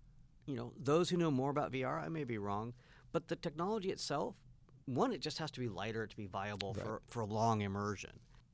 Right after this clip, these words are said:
Speaker 1: But, you know, gamers, and when you're young, you'll do all sorts of horrible things to your body in terms of what we all do, right? Right now, we still have, there's a thing called texting neck,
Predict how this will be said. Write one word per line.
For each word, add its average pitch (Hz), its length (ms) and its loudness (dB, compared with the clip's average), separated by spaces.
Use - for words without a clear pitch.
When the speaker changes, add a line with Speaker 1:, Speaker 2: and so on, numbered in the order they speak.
Speaker 1:
But, 165 280 2
you 185 60 4
know, 143 100 4
gamers, 151 540 4
and 151 80 2
when 139 220 0
you're 135 120 2
young, 131 440 4
you'll 117 160 0
do 123 180 0
all 127 140 2
sorts 165 260 -2
of 139 80 -2
horrible 117 420 0
things 107 280 -4
to - 120 -8
your 104 120 -4
body 98 340 -2
in 98 100 -6
terms 104 300 -4
of 98 80 -4
what 104 160 -6
we 107 80 -4
all 120 220 0
do, 98 180 -6
right? 95 260 -8
Right 127 240 -4
now, 120 180 -2
we 113 100 -2
still 110 220 -2
have, 107 280 -2
there's 101 160 -8
a 104 60 -4
thing 110 220 -4
called 113 260 -6
texting 123 400 -4
neck, 87 160 -10